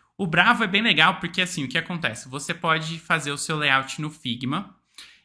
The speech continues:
daí você vai plugar esse layout do Figma no Bravo Studio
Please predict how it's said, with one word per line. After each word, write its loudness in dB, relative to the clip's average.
daí 4
você -4
vai 2
plugar 4
esse -4
layout 2
do -4
Figma -4
no -4
Bravo 4
Studio -6